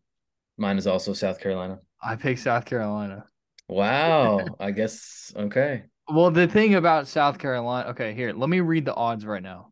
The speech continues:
Speaker 2: So Florida is at plus twelve hundred, which is the worst odds of the teams that we threw out there. Vanderbilt is an interesting one at plus eighteen hundred. Uh, South Carolina plus twenty-five hundred. Wake Forest is at plus a thousand.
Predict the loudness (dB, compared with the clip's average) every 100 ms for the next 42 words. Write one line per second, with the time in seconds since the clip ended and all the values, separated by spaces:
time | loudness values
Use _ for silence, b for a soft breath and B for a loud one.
0 | _ -4 2 2 0 -2 2 4 6 4
1 | 2 -2 -4 -6 -4 -4 -4 -4 -4 -4
2 | -6 -6 -6 -8 -12 _ _ _ _ -8
3 | -4 -4 -4 -2 0 0 0 -2 -2 -4
4 | -10 -12 -8 -8 -6 -8 -8 -8 -8 -12
5 | _ _ _ -8 -4 -4 -4 -10 -16 _
6 | _ _ _ _ -4 0 2 4 4 4
7 | 2 0 -2 -4 -6 -8 -8 -4 -2 -2
8 | -2 -4 -4 -6 -6 -6 -8 -10 -12 -14
9 | _ _ _ _ _ _ _ _ _ -2
10 | 0 0 -2 -2 -2 -2 0 0 0 -2
11 | -2 -6 -6 -8 -4 0 0 0 -2 -4
12 | -6 -10 _ _ -2 -2 0 0 0 -2
13 | -6 -4 -4 -8 _ -20 _ -4 -4 -4
14 | -4 -2 -2 -8 -18